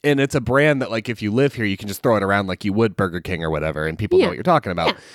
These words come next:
Speaker 1: But if you're talking to someone from any other region, they're like, "What the fuck is going on? What's, what's a Little Big Burger? I don't
Speaker 2: Yeah.
Speaker 1: know."
Speaker 2: Y'all, I have to tell you, can I tell them how Super Deluxe came up? Or, like,
Speaker 1: Yes. Oh,
Speaker 2: okay.
Speaker 1: oh my God, please, yes.
Speaker 2: Y'all,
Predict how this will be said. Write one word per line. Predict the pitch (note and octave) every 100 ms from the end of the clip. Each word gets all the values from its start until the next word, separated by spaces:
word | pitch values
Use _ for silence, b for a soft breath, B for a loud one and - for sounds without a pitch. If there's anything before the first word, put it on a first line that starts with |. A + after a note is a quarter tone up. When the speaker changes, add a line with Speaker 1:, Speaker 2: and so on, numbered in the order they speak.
| B B
Speaker 1:
But | C3
if | A#2+
you're | A#2
talking | C3 A2+ A2+
to | G#2
someone | B2+ G#2 G2
from | F#2+ G#2 F#2 F2+ E2+ -
any | A#2 G#2 F#2+
other | F2+ F2+
region, | D#3+ D3+ A#2
they're | G2+ F#2+
like, | F2+ G2
"What | F#2+
the | F2+
fuck | G2 F2
is | E2+
going | F2 E2 F#2+
on? | E2+ E2+
What's, | G2 -
what's | A2+ A#2+ A#2
a |
Little | G#2 G#2 F#2+
Big | A2+ A2+
Burger? | E2 D2 C2
I | D#2
don't | E2+ -
Speaker 2:
Yeah. | -
Speaker 1:
know." | - B B B B B B
Speaker 2:
Y'all, | A3 B3+ C4 C4+ C4+ - _ _ C4+
I | C#4
have | E4+ F4
to | D4+
tell | C#4 A#3+
you, | A3+ G#3 G3 F3+
can | - C4+
I | F#4
tell | D#4 D#4+ D#4+
them | D#4+
how | C#4+
Super | C4+ D4 C#4
Deluxe | C4+ C4 B3+ -
came | B3+ A#3
up? | A3+ A3+
Or, | - F#3
like, | F#3 F3
Speaker 1:
Yes. | F3 B2+ -
Oh, | F#3 F#3
Speaker 2:
okay. | G3
Speaker 1:
oh | D#3
my | D3+
God, | B2 F#2+
please, | - F#2 E2+
yes. | D2 - _
Speaker 2:
Y'all, | G3+ A#3 B3+ B3+ A#3 G#3+